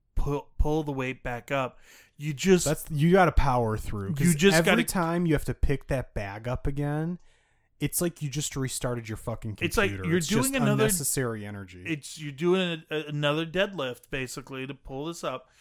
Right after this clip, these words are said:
Speaker 1: It, it's just like, "Okay, you need a break. Just very slow steps." But you can't, like, it's killer to put it down.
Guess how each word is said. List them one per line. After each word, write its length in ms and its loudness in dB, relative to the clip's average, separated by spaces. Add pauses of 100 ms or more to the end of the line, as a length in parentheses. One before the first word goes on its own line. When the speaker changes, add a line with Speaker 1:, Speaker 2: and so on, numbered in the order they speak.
(480)
Speaker 1:
It, 160 -6
it's 200 -8
just 260 0
like, 260 0
"Okay, 260 -2
you 100 -4
need 160 -2
a 40 0
break. 480 4 (680)
Just 460 -8 (560)
very 380 -2
slow 300 -6
steps." 540 -14 (460)
But 160 -6
you 180 -12
can't, 460 -2 (200)
like, 380 -10 (120)
it's 460 -16
killer 400 -2
to 80 -6
put 220 -8
it 120 -14
down. 360 -10